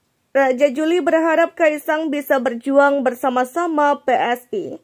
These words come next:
untuk membuat partai lolos ke Senayan di tahun dua ribu dua puluh empat. Wakil Ketua Dewan Pembina P S I, Grace Natali, turut angkat bicara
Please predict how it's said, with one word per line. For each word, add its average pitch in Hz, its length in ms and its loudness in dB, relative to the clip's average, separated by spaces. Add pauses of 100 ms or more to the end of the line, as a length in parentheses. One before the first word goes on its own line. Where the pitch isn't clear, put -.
(320)
untuk 240 400 -2
membuat 277 320 -2
partai 294 560 -2
lolos 269 640 0
ke 277 160 2
Senayan 254 560 0
di 247 160 -4
tahun 262 480 0
dua 269 160 4
ribu 262 400 -4
dua 254 640 2
puluh 359 240 -2
empat. 226 560 -4 (1120)
Wakil 285 400 0
Ketua 311 320 0
Dewan 311 320 4
Pembina 277 640 0
P 269 160 0
S 262 320 0
I, 247 240 -4
Grace 247 320 -4
Natali, 240 640 0
turut 247 320 2
angkat 294 480 -6
bicara 233 640 -4